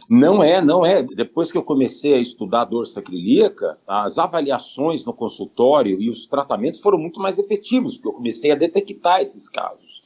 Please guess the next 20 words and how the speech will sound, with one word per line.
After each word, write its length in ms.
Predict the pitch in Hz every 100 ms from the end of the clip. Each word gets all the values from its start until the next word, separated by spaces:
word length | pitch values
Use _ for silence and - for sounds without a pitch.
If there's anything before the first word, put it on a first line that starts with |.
| -
Na 140 | 302
verdade, 960 | 226 190 131 160 226 226 123 120 95 - _
houve 320 | - 208 175
um 100 | 208
impacto 500 | 208 - 185 226 -
muito 280 | 196 196 233
grande, 340 | 196 220 226 156
porque 300 | 143 135 151
oitenta 480 | 156 - 208 208
por 180 | 170 143
cento 340 | - 190 220 185
ainda 260 | 170 151 135
são 320 | - 180 202
de 140 | 170
problemas 520 | - 147 131 147 139
discais, 680 | - 143 - - 151 95 -
por 200 | - 117
exemplo. 560 | 107 104 92 - - - -
E 120 | 143
começou-se 960 | - 151 139 - 170 160 - 165 156